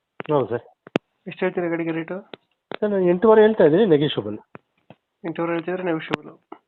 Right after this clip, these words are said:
Speaker 1: ಹೌದು ಸರ್.
Speaker 2: ಫೈನಲ್ ಎಷ್ಟು ಕೊಡ್ತೀರಾ ಅಣ್ಣ ಇದು?
Speaker 1: ಸರ್, ಹೆಚ್ಚು ಕಡಿಮೆ ಆಗುತ್ತೆ, ಬಂದು ಗಾಡಿ ನೋಡ್ಲಿ.
Speaker 2: ಹ್ಮ್, ಹ್ಮ್.
Speaker 1: <coughs> ಓಕೆ ಆದ್ರೆ ಏನೋ ಹೆಚ್ಚು ಕಡಿಮೆ ಮಾಡೋಣ.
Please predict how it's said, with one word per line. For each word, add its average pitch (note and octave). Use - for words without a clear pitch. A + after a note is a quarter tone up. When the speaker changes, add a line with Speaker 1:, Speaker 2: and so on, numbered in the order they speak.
Speaker 1:
ಹೌದು C#3
ಸರ್. G#2
Speaker 2:
ಫೈನಲ್ F3+
ಎಷ್ಟು F3
ಕೊಡ್ತೀರಾ E3+
ಅಣ್ಣ E3+
ಇದು? F#3
Speaker 1:
ಸರ್, A3
ಹೆಚ್ಚು F#3+
ಕಡಿಮೆ A#3
ಆಗುತ್ತೆ, G3+
ಬಂದು D#3+
ಗಾಡಿ D3
ನೋಡ್ಲಿ. C#3+
Speaker 2:
ಹ್ಮ್, E3
ಹ್ಮ್. D3+
Speaker 1:
<coughs> A3+
ಓಕೆ E3+
ಆದ್ರೆ G#3+
ಏನೋ F#3
ಹೆಚ್ಚು A#2
ಕಡಿಮೆ G#2+
ಮಾಡೋಣ. G2